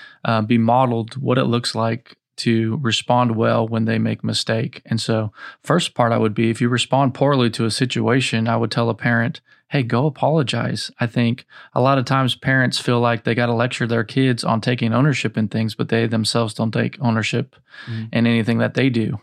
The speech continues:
Speaker 1: And I think, uh, just going up to them and saying, "Hey, I'm so sorry. I didn't respond in the way that I should have there. I really lost my cool. Can you forgive me?" is modeling to them how to take ownership. And I think with the teenage years, it's more about,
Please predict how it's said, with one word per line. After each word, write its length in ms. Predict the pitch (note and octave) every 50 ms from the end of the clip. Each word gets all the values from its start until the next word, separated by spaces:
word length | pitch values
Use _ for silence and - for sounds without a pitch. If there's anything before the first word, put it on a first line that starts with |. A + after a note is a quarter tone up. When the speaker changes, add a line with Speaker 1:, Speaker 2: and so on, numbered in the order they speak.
| - -
Speaker 1:
And 120 | - A2+ A#2
I 80 | A2+
think, 280 | - - B2 A#2+ G#2+ - -
uh, 160 | B2 A2+ A2+
just 240 | A2 - A#2+ A2 -
going 240 | - A#2+ B2+ C3 B2
up 140 | B2 B2 B2+
to 80 | -
them 260 | G#2+ A2+ A#2 A#2 A#2
and 100 | A#2 A2+ G#2+
saying, 280 | - A#2+ A2+ A2+ A2
"Hey, 220 | A2 B2 B2 A#2 A#2
I'm 160 | B2 C3+ B2+
so 180 | - - B2+ A#2
sorry. 320 | - - B2+ B2 A#2+ B2
I 140 | - - A#2+
didn't 320 | B2+ D#3+ C#3+ - - - - - - - - - _
respond 580 | - A#2 - - - - A#2 A2+ A2+ A2 A2 A2+
in 120 | A#2+ A2+
the 80 | A2 G#2+
way 160 | G#2+ A2 A2
that 160 | G#2+ A2 A2
I 80 | A2 G#2+
should 240 | - - C#3 A2+
have 140 | A2+ A2 G#2+
there. 200 | - A2+ A2 - -
I 40 |
really 320 | B2+ B2 B2 B2 A#2 A2+ A2
lost 320 | A2 A2+ A2+ A2 - -
my 120 | A2 A2 G#2+
cool. 380 | - - A2+ A2 G#2+ G2+ G#2 _ _ _ _ -
Can 180 | - B2+ C3+
you 100 | C#3 C3+
forgive 380 | C3 - - A#2+ A2+ A2+ A2+ G#2+
me?" 260 | A2+ G#2+ G#2+ G#2 G2+ - - - - - - - -
is 180 | - A#2+ A2
modeling 500 | A2 A#2 A#2 A#2+ C#3 C#3 C3+ C3 B2+ A#2
to 120 | G#2+ - A2+
them 220 | A#2 A#2+ A#2 G#2+
how 160 | A2 A2+ A2+
to 100 | A2 A2+
take 340 | G#2+ - - A2 G#2+ - -
ownership. 600 | A2+ A#2 A#2 A2+ G#2+ - - C3+ - - - _ -
And 120 | - A#2
I 80 | A2 G#2
think 240 | - - - B2+ B2
with 80 | A#2
the 80 | A#2 G#2+
teenage 480 | - - D3 D#3+ D#3 C3 A#2+ A2 G#2
years, 280 | A2+ A2 A2 A2 G#2 -
it's 220 | - - A#2+ -
more 220 | - A#2+ A#2+ A#2 A#2
about, 420 | A2 G#2+ A#2 A2+ A2 A#2 B2+ -